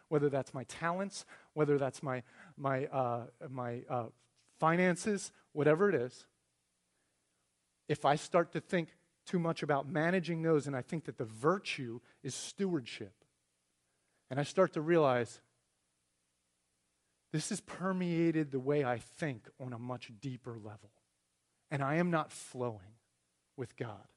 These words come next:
then I need a deeper cure than just working hard at my disciplines. That's when we come to the last word in our series. God gives us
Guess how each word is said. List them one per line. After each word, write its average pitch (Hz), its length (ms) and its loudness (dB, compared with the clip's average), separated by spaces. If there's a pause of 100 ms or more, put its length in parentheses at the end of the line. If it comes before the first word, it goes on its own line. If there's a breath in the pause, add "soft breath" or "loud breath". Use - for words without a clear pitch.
(1000)
then 135 160 -2
I 139 140 0
need 151 240 0
a 127 40 4
deeper 127 480 -8
cure 110 460 -12 (880)
than 139 220 -2
just 147 300 -4
working 139 400 -4
hard 131 280 0
at 135 60 -6
my 120 160 -12
disciplines. 107 800 -14 (1400)
That's 110 240 -12
when 143 140 -8
we 147 100 -4
come 139 300 -8
to - 140 -8
the 139 60 0
last 127 440 -2
word 120 240 -6
in 113 100 -10
our 110 100 -14
series. - 600 -16 (1900)
God 151 400 2
gives 147 320 0
us - 440 -8